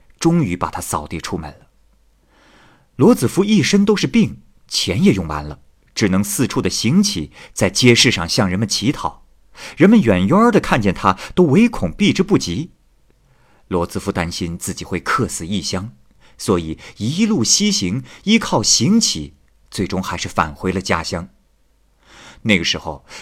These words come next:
他每天大约能走三四十里路，日复一日，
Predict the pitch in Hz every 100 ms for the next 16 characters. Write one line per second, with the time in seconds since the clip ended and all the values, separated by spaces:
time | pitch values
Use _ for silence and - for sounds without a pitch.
0 | - 175 131 92 - 151 170 - 143 123
1 | 123 107 160 78 - 185 196 190 175 -
2 | 156 143 - 95 - _ _ _ _ 131
3 | 135 95 - 92 80 87 92